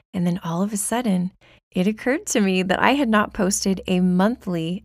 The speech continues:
energy update. As you know, starting in January two thousand twenty-two, I decided to post monthly energy updates rather than weekly energy updates, and I kinda shifted gears. And so I,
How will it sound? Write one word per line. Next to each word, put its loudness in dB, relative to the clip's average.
energy 0
update. -6
As -4
you 4
know, 4
starting 4
in 2
January 0
two -6
thousand -2
twenty-two, -2
I 4
decided 0
to -8
post -6
monthly 0
energy -4
updates -8
rather -2
than -4
weekly -4
energy -6
updates, -8
and 4
I -4
kinda 0
shifted -4
gears. -2
And 0
so 0
I, 2